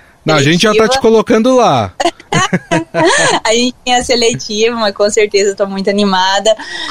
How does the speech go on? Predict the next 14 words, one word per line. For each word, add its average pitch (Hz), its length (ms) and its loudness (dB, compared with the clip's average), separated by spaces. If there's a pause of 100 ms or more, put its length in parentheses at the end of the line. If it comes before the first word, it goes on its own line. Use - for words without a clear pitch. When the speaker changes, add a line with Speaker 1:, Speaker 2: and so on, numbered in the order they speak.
(160)
Speaker 2:
Mas 214 680 0
tem 240 160 0
muita 240 280 0
coisa 254 380 2
pra, 226 460 0
pra 214 200 2
saber, 202 440 -2
muita 202 260 -2
coisa 196 320 -2
ainda 196 220 -2
pra 196 180 -2
gente 196 720 -2
fazer 196 400 0
ainda, 180 360 -2